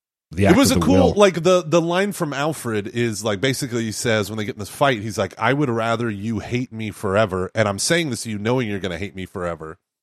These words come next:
Speaker 2: but it's gonna save your life. And that's what matters." And I mean, ultimately it does, but okay, here we go. God as beautiful.
Speaker 1: Hey, wait, wait.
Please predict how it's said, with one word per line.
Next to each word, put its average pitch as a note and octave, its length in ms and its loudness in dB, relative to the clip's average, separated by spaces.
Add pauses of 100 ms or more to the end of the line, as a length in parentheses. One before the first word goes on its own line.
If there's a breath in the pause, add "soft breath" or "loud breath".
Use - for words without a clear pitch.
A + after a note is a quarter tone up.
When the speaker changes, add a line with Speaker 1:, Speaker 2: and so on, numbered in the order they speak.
(320)
Speaker 2:
but B2 160 2
it's B2 100 -2
gonna A2+ 200 0
save G#2+ 260 -2
your G2 120 -4
life. E2+ 200 -4
And F#2 100 -10
that's E2+ 140 -10
what F2 100 -12
matters." D#2+ 360 -10 (1000)
And F2+ 480 -2 (500)
I A2 40 -4
mean, G#2 100 0
ultimately F2+ 380 0
it D2+ 60 -8
does, - 240 -12
but - 180 -2
okay, B2+ 160 6
here C3 100 6
we C3 80 4
go. F2+ 140 0 (100)
God C#3 220 8
as B2 340 6
beautiful. F#2 540 0 (440)
Speaker 1:
Hey, D3 100 2
wait, C3+ 100 8
wait. G#2+ 120 0